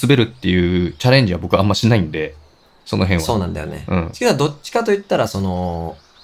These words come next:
Speaker 2: めちゃくちゃ自分からチャレンジする方じゃないじゃん。
Speaker 1: そうだね。
Speaker 2: 僕するでしょ。
Speaker 1: <laughs>
Speaker 2: 全然するでしょ。
Speaker 1: するする。全然するよね。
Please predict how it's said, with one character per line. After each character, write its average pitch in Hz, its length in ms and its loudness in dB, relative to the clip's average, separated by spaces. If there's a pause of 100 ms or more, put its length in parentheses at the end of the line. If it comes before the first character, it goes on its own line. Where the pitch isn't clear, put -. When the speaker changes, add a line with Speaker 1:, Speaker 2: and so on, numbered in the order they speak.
(320)
Speaker 2:
め 113 120 -4
ち 117 80 -4
ゃ 107 40 2
く - 40 -4
ち - 80 -6
ゃ - 20 0
自 101 140 0
分 107 120 0
か 107 80 -2
ら 104 80 0
チ - 80 -2
ャ 110 40 2
レ 107 60 2
ン 98 40 0
ジ 98 60 -6
す 101 60 -6
る 92 60 -6
方 101 100 -4
じ 92 80 -4
ゃ 87 40 -6
な 82 80 -8
い 82 60 -8
じ 82 60 -12
ゃ - 40 -18
ん。 - 20 -20 (600)
Speaker 1:
そ 110 140 0
う 90 40 -2
だ - 80 -8
ね。 - 180 -16 (1500)
Speaker 2:
僕 190 180 2
す - 240 -2
る 127 80 0
で - 120 -6
し - 80 -14
ょ。 - 40 -20 (800)
Speaker 1:
<laughs> - 760 -4
Speaker 2:
全 151 260 4
然 143 220 4
す - 180 -4
る 113 60 0
で 98 80 -4
し - 100 -10
ょ。 - 80 -14
Speaker 1:
す - 160 -2
る 110 60 0
す - 120 -8
る。 82 160 -6 (480)
全 120 240 4
然 110 140 4
す - 100 -4
る 90 100 -2
よ 78 60 -6
ね。 - 160 -16